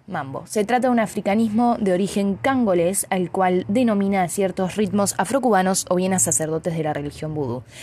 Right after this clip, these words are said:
De esta manera, nuestro uso de esta palabra la convierte de algo neutro o positivo a algo totalmente negativo.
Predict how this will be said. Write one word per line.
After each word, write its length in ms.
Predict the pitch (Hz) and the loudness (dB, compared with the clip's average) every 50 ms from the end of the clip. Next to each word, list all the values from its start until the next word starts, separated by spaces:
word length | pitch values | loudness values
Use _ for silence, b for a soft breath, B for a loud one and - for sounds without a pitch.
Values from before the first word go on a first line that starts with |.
| B B B | B B B
De 80 | - 220 | 0 0
esta 180 | 208 - 269 | 2 2 2
manera, 420 | 247 254 247 226 196 190 196 190 190 | 4 4 4 6 6 6 6 4 4
nuestro 420 | 190 180 170 147 - - 170 170 | 4 2 2 0 0 2 4 4
uso 280 | 190 214 196 - 156 147 | 4 4 2 2 0 0
de 80 | 156 | -2
esta 200 | 165 - - 175 | -2 -4 -6 -2
palabra 420 | - 190 190 208 196 175 160 156 143 | 0 2 2 4 4 4 4 2 2
la 120 | 151 151 | 2 2
convierte 500 | - 180 175 185 202 220 214 190 170 175 | 2 2 2 4 4 4 4 4 2 4
de 100 | 175 180 | 4 4
algo 300 | 180 175 175 165 165 151 | 4 4 4 2 2 2
neutro 540 | 170 202 254 262 226 185 127 123 156 147 - | 2 4 4 4 4 2 2 0 0 0 2
o 100 | - 165 165 | 0 0 0
positivo 640 | 208 220 208 - 285 - 277 262 226 214 220 240 - | 2 0 2 2 2 2 4 4 4 4 4 2 2
a 120 | - 180 165 | 2 4 4
algo 200 | 170 185 202 190 | 4 4 2 2
totalmente 480 | 180 175 - 170 165 175 170 175 165 175 | 0 0 0 0 0 0 -2 -2 -2 -2
negativo. 540 | 180 180 190 190 185 247 240 180 151 143 | 0 2 0 0 2 0 0 0 0 -4